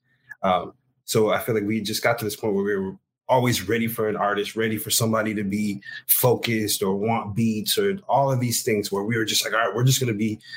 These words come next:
have everything set in place, and then we just need this ingredient." And it got so long of realizing we'd been catering and developing a sound that we knew better than anybody.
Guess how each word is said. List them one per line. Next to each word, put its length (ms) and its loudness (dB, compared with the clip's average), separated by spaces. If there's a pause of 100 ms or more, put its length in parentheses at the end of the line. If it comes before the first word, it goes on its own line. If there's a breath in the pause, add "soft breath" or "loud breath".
(580 loud breath)
have 200 4
everything 380 2
set 240 -2
in 100 -4
place, 420 -2
and 100 -2
then 100 -2
we 100 0
just 220 -4
need 180 0
this 160 -2
ingredient." 500 -2
And 60 0
it 20 -2
got 200 0
so 160 0
long 300 -2
of 120 -6
realizing 580 -2
we'd 200 -2
been 180 -2
catering 640 -2 (460 loud breath)
and 380 0 (100)
developing 560 -2
a 60 -4
sound 520 0
that 160 -2
we 120 2
knew 120 2
better 220 0
than 160 -2
anybody. 440 0